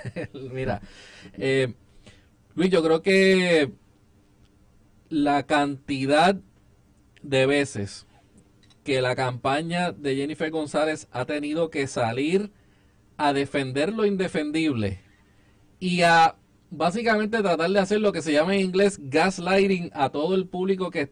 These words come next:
que, que ha escuchado las expresiones de la comisionada, Luis, porque aquí lo, aquí lo, lo fatal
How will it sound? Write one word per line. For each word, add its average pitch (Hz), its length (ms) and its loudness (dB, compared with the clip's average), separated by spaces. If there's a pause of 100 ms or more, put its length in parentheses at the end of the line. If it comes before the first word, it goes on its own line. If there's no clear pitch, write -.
(160)
que, 120 720 0
que 123 100 -2
ha 123 60 2
escuchado 180 480 0
las 170 140 0
expresiones 156 640 0
de 160 120 2
la 165 180 4
comisionada, 190 580 2
Luis, 196 120 4
porque 165 220 -4
aquí 156 300 -2
lo, 220 260 2 (1000)
aquí 127 280 0
lo, 220 300 4
lo 175 320 6
fatal 143 760 4